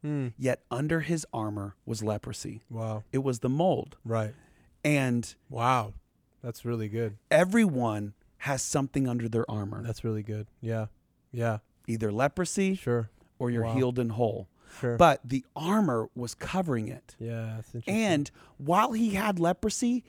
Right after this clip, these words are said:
Speaker 2: he was winning battles.
Speaker 1: Wow. Wow, dude. Wow.
Speaker 2: So just because someone is winning battles,
Speaker 1: Wow.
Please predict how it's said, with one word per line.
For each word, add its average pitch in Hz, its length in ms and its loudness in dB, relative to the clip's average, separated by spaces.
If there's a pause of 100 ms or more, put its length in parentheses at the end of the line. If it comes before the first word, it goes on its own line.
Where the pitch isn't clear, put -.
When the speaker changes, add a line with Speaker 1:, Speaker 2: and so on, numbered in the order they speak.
Speaker 2:
he 247 260 2
was 240 280 2
winning 240 500 4
battles. 226 640 0
Speaker 1:
Wow. 110 600 0 (520)
Wow, 120 300 2
dude. 110 300 -4 (840)
Wow. 117 340 0 (460)
Speaker 2:
So 208 400 6
just 139 380 -2
because 208 320 0
someone 190 360 0
is 156 140 -2
winning 165 400 0
battles, 131 640 -6
Speaker 1:
Wow. 117 240 -4